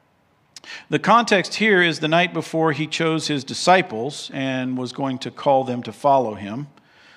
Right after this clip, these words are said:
It was at this time, Luke six,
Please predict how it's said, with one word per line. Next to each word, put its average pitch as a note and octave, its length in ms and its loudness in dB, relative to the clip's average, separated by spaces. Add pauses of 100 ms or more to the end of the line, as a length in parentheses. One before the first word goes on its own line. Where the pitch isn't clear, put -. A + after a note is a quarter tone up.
(200)
It B2 60 -2
was B2+ 120 2
at E3 180 4
this D3 180 -4
time, D#3 520 2 (220)
Luke C3 220 -8
six, - 480 -6